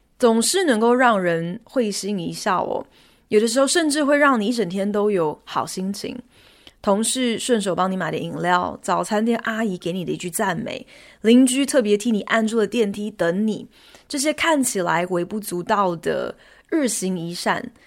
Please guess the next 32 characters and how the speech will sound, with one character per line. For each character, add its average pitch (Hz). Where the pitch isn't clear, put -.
其 226
实 196
我 190
觉 175
得 202
是 220
最 294
能 180
够 180
温 196
暖 196
人 -
心 -
的。 -
那 320
是 349
老 233
外 220
教 226
我 233
的 185
事 185
特 220
别 180
系 -
列 196
单 180
元 143
《哈 233
利 254
波 190
特》 185